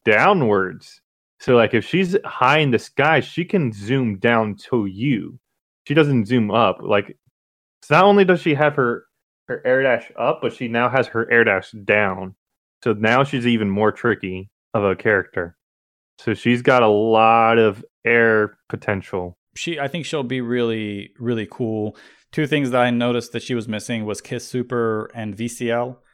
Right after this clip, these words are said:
Speaker 2: I don't know if they're in the game or if they're not in the game, but regardless, if those are changes that they had to make to implement her in Strive, that's fine. One last note here is the, uh, final instant kill that she did on Kai, or final super she did on Kai, Kai had a weird activation on it.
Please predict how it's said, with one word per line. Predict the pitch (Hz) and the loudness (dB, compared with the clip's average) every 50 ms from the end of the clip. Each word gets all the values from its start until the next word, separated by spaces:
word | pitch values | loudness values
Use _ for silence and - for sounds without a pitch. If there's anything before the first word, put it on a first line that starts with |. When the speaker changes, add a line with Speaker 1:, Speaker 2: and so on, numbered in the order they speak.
| _ _ _ _ _ _ - | _ _ _ _ _ _ -12
Speaker 2:
I | - | -8
don't | 104 107 | -6 -4
know | 110 107 | -4 -4
if | 101 | -4
they're | - 110 | -4 -4
in | 107 104 | -4 -4
the | 104 | -6
game | 95 107 107 110 110 | -6 -4 -4 -4 -2
or | 107 98 | -4 -4
if | 92 | -6
they're | - 95 | -8 -8
not | 92 104 110 | -4 -4 -4
in | 113 110 | -2 -4
the | 107 | -6
game, | 101 104 104 104 101 101 | -6 -8 -8 -8 -6 -6
but | 98 95 | -6 -6
regardless, | 92 92 95 104 104 107 104 101 98 95 - - - - - _ _ _ _ _ _ _ _ _ | -8 -8 -4 -2 -2 -2 -2 -4 -6 -8 -8 -12 -16 -18 -20 _ _ _ _ _ _ _ _ _
if | 113 104 - - | -12 -12 -8 -4
those | - 123 117 113 | -4 -2 -2 -2
are | 110 | -4
changes | 104 - 123 113 110 107 104 | -6 -6 -6 -6 -4 -6 -6
that | 101 | -6
they | 107 107 101 | -4 -4 -2
had | 104 104 104 - | -2 -2 -4 -4
to | 110 | -8
make | 101 101 104 104 104 | -8 -8 -8 -8 -8
to | - 107 98 | -8 -10 -10
implement | 101 101 101 98 98 98 | -8 -8 -10 -10 -8 -8
her | 101 98 | -8 -10
in | 95 | -10
Strive, | - - - 110 101 98 101 95 | -14 -10 -6 -4 -4 -4 -4 -4
that's | 98 92 - | -6 -10 -10
fine. | - - 107 120 151 160 165 156 - _ _ _ _ _ _ _ _ _ _ _ _ _ _ _ _ _ _ _ _ _ | -10 -8 -8 -6 -6 -8 -10 -12 -16 _ _ _ _ _ _ _ _ _ _ _ _ _ _ _ _ _ _ _ _ _
One | - 123 131 143 147 147 143 | -10 -4 -2 -2 -2 -2 -2
last | 135 135 139 135 135 143 | 0 0 0 -2 -2 -4
note | 147 147 139 | -6 -4 -4
here | 127 143 139 131 127 | -4 -4 -2 -2 -2
is | 123 - 120 120 117 107 110 | -2 -2 -4 -4 -4 -6 -8
the, | - 123 113 113 110 107 | -8 -6 -4 -4 -2 -2
uh, | 104 107 101 98 | 0 0 -2 -2
final | - - 143 143 143 139 | -2 -4 -4 -4 -4 -4
instant | 139 135 131 - 127 120 | -6 -8 -6 -8 -10 -8
kill | - 117 95 82 | -6 -8 -8 -8
that | 80 98 98 | -10 -12 -12
she | - 123 | -10 -8
did | 104 110 110 | -6 -6 -4
on | 107 104 101 95 | -4 -6 -8 -8
Kai, | - 131 123 107 90 87 85 85 - _ _ _ _ _ _ _ _ _ | -6 -4 -4 -4 -4 -6 -12 -14 -18 _ _ _ _ _ _ _ _ _
or | - 131 120 110 | -2 0 0 0
final | - - 139 139 135 120 107 | 0 2 2 2 2 0 -2
super | - - 175 - - 117 101 | -2 -4 -6 -4 -4 -6 -6
she | - 120 | -6 -6
did | 101 95 | -6 -6
on | 98 95 | -8 -10
Kai, | - - 104 98 95 90 98 - | -6 -4 -4 -2 -2 -4 -6 -10
Kai | - - 107 98 98 101 - | -6 -4 -4 -4 -4 -4 -6
had | - 117 110 104 107 | -6 -4 -4 -2 -2
a | 104 101 95 92 | -4 -4 -4 -6
weird | 95 117 117 117 | -6 -4 -2 -2
activation | 113 104 - - - 98 92 101 113 113 - 175 | -2 -2 -4 -6 -10 -8 -6 -6 -6 -6 -6 -4
on | 180 175 175 95 | -4 -4 -4 -4
it. | 208 - | -6 -10